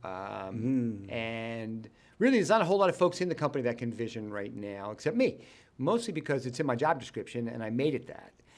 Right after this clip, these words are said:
Speaker 1: And it wasn't that I was always so good at it.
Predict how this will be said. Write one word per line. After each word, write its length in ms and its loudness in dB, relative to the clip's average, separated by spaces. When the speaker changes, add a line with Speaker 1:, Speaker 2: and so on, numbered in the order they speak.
Speaker 1:
And 460 -2
it 80 -6
wasn't 300 2
that 120 2
I 80 2
was 180 -2
always 400 -2
so 240 0
good 240 4
at 220 -4
it. 180 -8